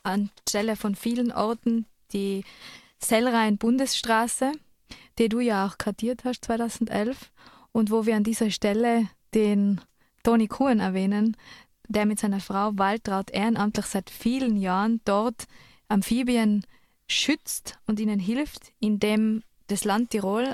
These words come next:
an den Seiten Zäune aufgestellt hat, an denen sich die Amphibien entlang handeln, dort dann in Kübel hineinfallen, die der Toni zweimal am Tag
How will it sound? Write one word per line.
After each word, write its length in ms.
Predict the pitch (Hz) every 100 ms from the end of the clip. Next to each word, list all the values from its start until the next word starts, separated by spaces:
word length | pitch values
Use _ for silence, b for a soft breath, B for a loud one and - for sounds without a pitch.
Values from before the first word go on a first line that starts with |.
| -
an 180 | 202
den 140 | 196 190
Seiten 680 | - 196 240 - 226 220 220
Zäune 420 | 208 240 277 180
aufgestellt 600 | 190 - 208 202 196 -
hat, 140 | 208 233 254
an 180 | 202
denen 260 | 196 208 208
sich 200 | 208 -
die 80 | 180
Amphibien 440 | 185 226 214 202
entlang 400 | 185 - 214 254
handeln, 460 | 196 180 - 202 277 B B B B
dort 280 | 220 233 262
dann 140 | 220 220
in 180 | 208
Kübel 320 | - 277 262 208
hineinfallen, 840 | 202 190 185 208 - 196 220 226
die 120 | 208
der 200 | 202 196 B B B
Toni 280 | 226 240 254
zweimal 440 | - 202 214 254 220
am 180 | 196 -
Tag 320 | 190 190